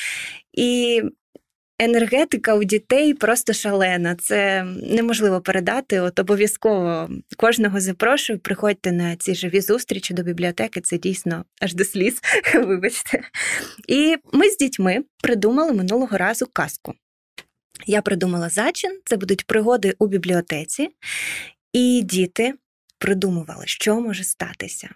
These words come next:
І щоб не розкривати вже всі секрети, що в нас буде в казці, е, р-, зараз буде презентація для дітей. І також розміщу на своєму Telegram-каналі. Діти до цієї казки намалювали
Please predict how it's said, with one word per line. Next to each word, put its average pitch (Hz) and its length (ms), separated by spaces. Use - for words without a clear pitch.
І 185 240
щоб 175 260
не 185 100
розкривати 180 600
вже 165 200
всі 170 540
секрети, 190 680
що 202 200
в - 20
нас 185 160
буде 175 220
в 175 80
казці, 226 560
е, 208 80
р-, 196 220
зараз 185 440
буде 185 240
презентація 170 760
для 269 180
дітей. 247 480
І 226 200
також 202 380
розміщу 180 400
на 165 100
своєму 226 380
Telegram-каналі. 214 840
Діти 220 280
до 180 140
цієї 175 300
казки 220 360
намалювали 175 540